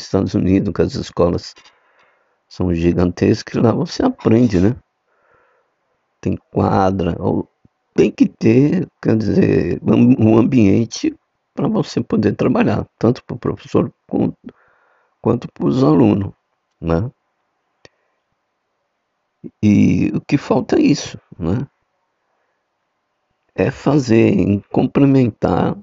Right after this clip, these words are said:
esse tipo de coisa, porque nós vamos chegar nisso aí. A menina de treze anos ganhando medalha. E mesmo assim, você vê com todas essas dificuldades que nós temos no nosso país,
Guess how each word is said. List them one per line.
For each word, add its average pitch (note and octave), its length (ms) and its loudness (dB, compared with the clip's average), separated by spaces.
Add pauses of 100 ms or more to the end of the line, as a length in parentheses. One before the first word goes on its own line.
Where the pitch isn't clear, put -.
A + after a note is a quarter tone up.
(240)
esse - 260 -14
tipo - 240 -4
de B2 100 0
coisa, G#2 320 0
porque - 360 -4
nós B2 280 4
vamos B2+ 240 2
chegar B2+ 420 2
nisso G#3 320 0
aí. A#3 220 2 (640)
A G2+ 60 -6
menina F2 340 2
de E2+ 140 -4
treze F#2 500 2
anos G2+ 460 0
ganhando A#2+ 380 2
medalha. A2 560 0 (1120)
E A2 60 -2
mesmo A#2 420 4
assim, - 260 -2
você - 140 -4
vê F2 160 -2
com E2+ 200 -4
todas D#2+ 440 0
essas D#2+ 400 -8
dificuldades E2+ 840 -6
que - 120 -8
nós E2+ 260 -6
temos E2 300 -4
no D#2+ 100 -6
nosso D#2+ 300 -12
país, F2+ 580 -6